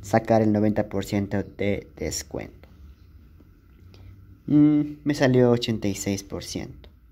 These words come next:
O sea, tengo que comprar hasta que me alcance ciento noventa y siete diamantes de todos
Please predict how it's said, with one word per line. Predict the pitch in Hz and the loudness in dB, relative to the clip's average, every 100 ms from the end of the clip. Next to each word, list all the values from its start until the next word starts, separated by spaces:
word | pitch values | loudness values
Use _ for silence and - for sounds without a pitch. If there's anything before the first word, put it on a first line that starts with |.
| - - - - - - _ _ _ - - | -20 -20 -20 -20 -20 -20 _ _ _ -20 -2
O | 151 | 6
sea, | - - | 6 6
tengo | 175 165 | 4 4
que | 160 | 2
comprar | 160 120 113 104 - - 120 113 110 | 0 2 2 -2 -10 -4 2 2 2
hasta | 104 107 107 - 104 95 | -2 -6 -6 -6 -6 -6
que | - 95 | -6 -6
me | 98 92 | -4 -4
alcance | 92 - 113 123 127 120 | -6 -2 0 0 -2 -6
ciento | - - 117 120 - 120 | -4 0 0 0 -2 0
noventa | 104 95 - - | 0 -2 -4 -8
y | |
siete | 98 - - 104 | -8 -8 -4 -2
diamantes | 95 85 78 - - - - - - - - - - | -2 -4 -6 -8 -14 -20 -20 -20 -20 -20 -20 -20 -10
de | 107 104 104 | -2 0 0
todos | - - 127 131 127 127 123 123 | -4 -2 2 2 2 2 0 -2